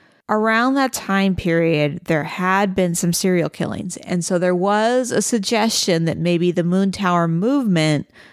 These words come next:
was motivated by a desire to kind of light up these neighborhoods to make them safer.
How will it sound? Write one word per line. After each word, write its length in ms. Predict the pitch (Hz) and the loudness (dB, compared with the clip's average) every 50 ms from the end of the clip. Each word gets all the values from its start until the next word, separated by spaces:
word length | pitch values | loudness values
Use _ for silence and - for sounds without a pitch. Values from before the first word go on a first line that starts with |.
| - - - - - _ _ | -20 -20 -20 -20 -20 _ _
was 180 | - 196 185 170 | -2 -2 0 0
motivated 1000 | 180 180 185 196 196 196 185 160 165 170 165 165 156 147 147 147 147 147 160 - _ - | 0 0 2 2 2 0 0 0 0 0 0 0 0 0 0 0 0 0 -2 -6 _ -4
by 180 | 180 160 139 | -2 0 0
a 200 | 143 147 - - | 0 0 0 -2
desire 460 | 156 - 165 143 - 147 143 143 147 151 | -4 -4 -4 -4 -4 -4 -4 -4 -4 -4
to 80 | - | -6
kind 300 | - - - 156 160 156 | -6 -8 -6 -4 -2 -2
of 100 | 147 143 | 0 0
light 320 | 156 156 151 139 156 160 156 | -2 0 0 2 2 2 0
up 200 | 135 123 - - | 0 -2 -2 -4
these 200 | 135 139 - 160 | -4 -4 -4 -4
neighborhoods 480 | 156 - - - 143 156 131 - - | -4 -4 -2 0 0 0 0 -2 -6
to 100 | - - | -8 -8
make 220 | 139 - - - - | -6 -6 -8 -8 -8
them 100 | - - | -8 -8
safer. 560 | - - - - - - - - - - | -8 -8 -8 -8 -8 -6 -6 -6 -6 -8